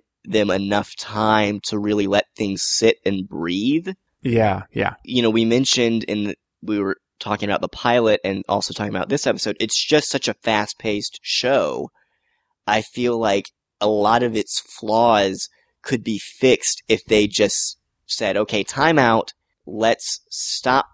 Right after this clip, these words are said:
Speaker 1: trying to quickly introduce so many things, and let's just take a step back and allow some of these moments to really sit and, and breathe and have some emotional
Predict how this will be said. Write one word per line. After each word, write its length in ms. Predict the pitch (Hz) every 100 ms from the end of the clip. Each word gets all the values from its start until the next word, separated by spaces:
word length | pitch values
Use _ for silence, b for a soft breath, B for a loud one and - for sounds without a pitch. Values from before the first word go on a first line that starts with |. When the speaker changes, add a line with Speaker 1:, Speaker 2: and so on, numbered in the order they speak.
| - _ _
Speaker 1:
trying 300 | - 123 117
to 40 |
quickly 420 | 107 - 127 123
introduce 520 | 110 113 113 107 104 -
so 220 | - 104
many 200 | 101 98
things, 600 | - 104 98 95 95 - B B B B -
and 120 | 104
let's 240 | 107 -
just 400 | - 120 - -
take 200 | - 113
a 60 | 135
step 300 | - 135 135
back 340 | 107 104 101 - _ _ _ _ -
and 140 | 101
allow 640 | 95 92 95 98 104 107
some 200 | 101 110
of 100 | 101
these 200 | 98 95
moments 480 | 95 101 104 98 -
to 140 | - 101
really 320 | 98 92 95
sit 460 | - - 104 - _ _
and, 180 | 92 92
and 220 | - 87 -
breathe 400 | 95 107 107 101
and 100 | 90
have 260 | 101 98
some 180 | - 98
emotional 800 | 90 95 104 107 104 95 92 90